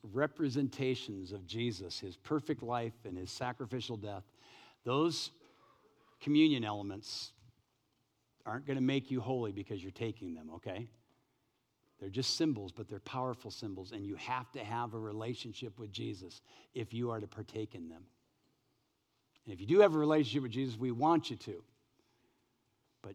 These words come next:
don't do it without thinking. Go back to your chair. Hold those elements. Think about his life, his death, what he's done for you, and ask yourself the question, "Is he bigger?" And examine yourself.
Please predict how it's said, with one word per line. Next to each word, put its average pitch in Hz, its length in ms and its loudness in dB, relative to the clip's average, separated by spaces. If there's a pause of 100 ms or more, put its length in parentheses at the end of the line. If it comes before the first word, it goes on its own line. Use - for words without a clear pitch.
(140)
don't 151 280 4
do 147 200 4
it - 20 -2
without 123 320 0 (280)
thinking. 110 380 -4
Go 135 140 -2
back 151 400 -2
to 143 80 -6
your 123 140 -2
chair. 98 400 -4
Hold 180 400 4
those 139 240 6
elements. 107 440 -2 (540)
Think - 220 2
about 131 260 4
his 107 280 -2
life, 135 580 -2 (240)
his 113 260 -2
death, 151 400 2
what 117 140 -2
he's 107 180 -2
done 139 300 4
for - 180 -6
you, 107 240 0
and 113 100 -2
ask 160 320 -2
yourself 117 400 -4
the 131 80 -10
question, - 480 -10 (1900)
"Is - 200 -8
he 127 80 -4
bigger?" 113 400 -8 (4000)
And 110 100 -4
examine 90 520 -8
yourself. - 500 -12